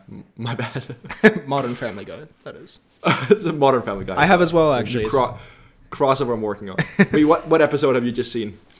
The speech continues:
Speaker 2: Oh, I've been, it's just been, like, my background kinda, like, comfort show
Speaker 1: Mm-hmm.
Speaker 2: sort of thing. So I'm in, I'm in, like, season seventeen or something.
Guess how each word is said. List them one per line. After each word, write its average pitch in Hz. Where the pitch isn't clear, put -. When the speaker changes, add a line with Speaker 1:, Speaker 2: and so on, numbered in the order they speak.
Speaker 2:
Oh, 147
I've 143
been, 143
it's 175
just 214
been, 175
like, 143
my 123
background 120
kinda, 117
like, 104
comfort 127
show 131
Speaker 1:
Mm-hmm. 110
Speaker 2:
sort 113
of 110
thing. 110
So 117
I'm 135
in, 123
I'm 120
in, 131
like, 113
season 107
seventeen 101
or 95
something. 90